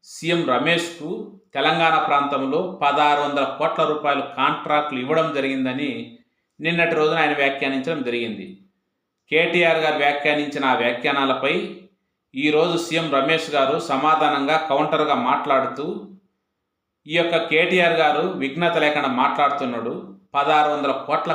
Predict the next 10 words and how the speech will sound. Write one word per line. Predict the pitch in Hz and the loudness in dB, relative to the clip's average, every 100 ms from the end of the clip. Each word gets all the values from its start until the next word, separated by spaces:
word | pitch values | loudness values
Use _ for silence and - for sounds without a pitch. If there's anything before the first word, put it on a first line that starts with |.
| 139 | -2
కాంట్రాక్టులు | 131 139 143 135 117 127 156 185 - _ _ _ | -2 -2 0 0 -2 -8 -8 -12 -18 _ _ _
నామినేషన్ | 113 120 151 160 160 151 147 143 | -2 0 2 2 0 0 -6 -6
మీద | 139 135 | -4 -2
కానీ | 131 131 127 | 0 0 0
రాజకీయంగా | 110 131 147 151 156 147 139 135 120 | 2 0 0 -4 -4 -4 0 0 0
రికమెండేషన్గా | 113 156 160 160 151 147 147 | -2 -2 0 0 -2 -4 -4
ఇచ్చేటువంటి | 139 147 131 131 123 | -4 -4 -4 -2 0
అవకాశం | 120 143 - 131 | 0 0 -2 -4
లేదు | 120 135 | -2 -2
కదా, | 123 117 120 107 - | -2 -2 0 -2 -4